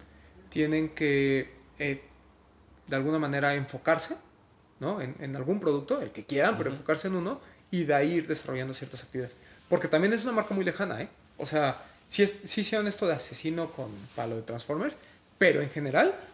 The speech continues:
Speaker 1: tú no ves, eh, un evento de Puma, tú no ves muchas cosas, o
Speaker 2: Ujú.
Speaker 1: sea, me parece que su comunicación es a través de influencers, esperan que Asesino les levante la marca y tan tan se acabó, ¿eh?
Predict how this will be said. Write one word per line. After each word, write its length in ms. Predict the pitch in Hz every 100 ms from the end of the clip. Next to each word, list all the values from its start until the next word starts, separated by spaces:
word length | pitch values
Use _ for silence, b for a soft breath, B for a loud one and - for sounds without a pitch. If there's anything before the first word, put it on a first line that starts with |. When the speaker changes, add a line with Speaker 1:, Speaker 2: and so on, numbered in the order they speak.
| -
Speaker 1:
tú 100 | -
no 140 | 190 180
ves, 320 | 185 185 -
eh, 220 | - - 180
un 140 | 175
evento 260 | 160 156 135
de 80 |
Puma, 480 | - 175 180 180 175
tú 80 | 165
no 100 | 156
ves 160 | 147 143
muchas 360 | 147 - 131
cosas, 220 | - 139 -
o 40 | 127
Speaker 2:
Ujú. 100 | 135
Speaker 1:
sea, 300 | 120 120 - B B - 147
me 60 |
parece 280 | 147 151 196
que 80 | 185
su 120 | -
comunicación 500 | 151 143 139 139 151
es 100 | 147
a 80 | 151
través 280 | 135 127 123
de 40 |
influencers, 520 | 117 220 254 277 277 B B
esperan 360 | - - 160 156
que 80 | 127
Asesino 340 | - - 156
les 180 | 139 117
levante 280 | 123 143 -
la 100 | 120
marca 300 | 190 - -
y 60 |
tan 140 | - 117
tan 140 | 190
se 80 | -
acabó, 300 | - -
¿eh? 60 | 165